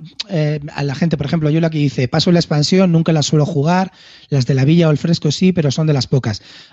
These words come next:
Eh, yo las expansiones de la villa y el fresco las juego siempre, son, y son imprescindibles para mí. Pero esta, ya digo que si juegas, no, ya, ya os vuelvo a comentar, lo vuelvo a repetir porque aunque sea pesado,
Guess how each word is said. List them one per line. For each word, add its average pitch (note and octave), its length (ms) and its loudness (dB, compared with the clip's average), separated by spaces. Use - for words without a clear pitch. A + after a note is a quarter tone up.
Eh, A#2 220 -2
yo C#3 100 2
las E3 160 2
expansiones C#3+ 420 0
de C#3 120 -2
la C3 240 0
villa C3 280 0
y B2 60 -2
el B2 80 -4
fresco D#3 320 -2
las B2+ 140 -2
juego D3+ 200 0
siempre, D#3+ 400 0
son, C3 300 0
y - 80 -8
son C#3+ 140 0
imprescindibles C3 500 0
para A#2+ 160 -4
mí. A2+ 160 -2
Pero D3 180 2
esta, G#3 340 0
ya D3+ 160 -2
digo D#3+ 260 4
que B2 200 -8
si - 220 -8
juegas, E3 380 -2
no, D#3 160 -8
ya, C3 140 -4
ya D3 140 -2
os D#3 160 -4
vuelvo D#3+ 240 -2
a - 20 -4
comentar, C3+ 400 -2
lo G2+ 240 -12
vuelvo C3 200 -12
a - 20 -12
repetir D#3+ 340 -8
porque C#3+ 220 -10
aunque A#2+ 180 -8
sea C#3 140 -8
pesado, A#2+ 320 -4